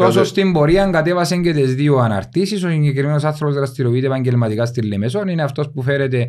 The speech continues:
Speaker 2: να έκανε το προξενιό με τους, με το, του ενός από τους Ρώσους επιχειρηματίες με τη διοικούσα επιτροπή της ανόρθωσης.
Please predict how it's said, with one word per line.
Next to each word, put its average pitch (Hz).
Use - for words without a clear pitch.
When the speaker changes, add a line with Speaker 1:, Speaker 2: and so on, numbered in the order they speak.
Speaker 2:
να 123
έκανε 127
το 120
προξενιό 117
με 113
τους, 98
με 110
το, 101
του 107
ενός 113
από 104
τους 95
Ρώσους 101
επιχειρηματίες 95
με 147
τη 143
διοικούσα 131
επιτροπή 135
της 165
ανόρθωσης. 98